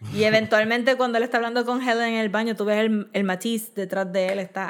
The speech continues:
Speaker 1: actually in the bathroom. Y hay un montón de otras cosas que se veían bien off, pero sé que, que hay una controversia en el internet de que la gente está diciendo que era un fake Mona Lisa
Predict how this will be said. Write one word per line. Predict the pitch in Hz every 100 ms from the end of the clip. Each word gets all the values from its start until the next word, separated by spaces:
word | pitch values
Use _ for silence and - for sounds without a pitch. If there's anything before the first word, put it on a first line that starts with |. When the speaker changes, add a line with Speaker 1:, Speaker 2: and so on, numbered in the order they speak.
| 190
Speaker 1:
actually | 170 - 190 185
in |
the | 180
bathroom. | 175 - 190 208 214 - _ _ -
Y | 196
hay | 208
un | 214
montón | 240 240 240 240
de |
otras | 233 233
cosas | 233 233 254
que | 247 220
se | 208
veían | 196 196 196 196
bien | 233 208
off, | 220 240 -
pero | 190 196 - - - _ _ -
sé | - 254
que, | 302 294 262 233
que | 254
hay | 254
una | 285
controversia | 302 294 262 226 247 320 311 320 320 294
en | 294 302
el | 302
internet | 320 339 339 320 294
de | 226 247
que | 233
la | 233 233
gente | 220
está | 240 254
diciendo | 277 277 269
que | 247
era | 247
un | 226
fake | - 208 240 -
Mona | 220 233 233
Lisa | 226 233 269 262 302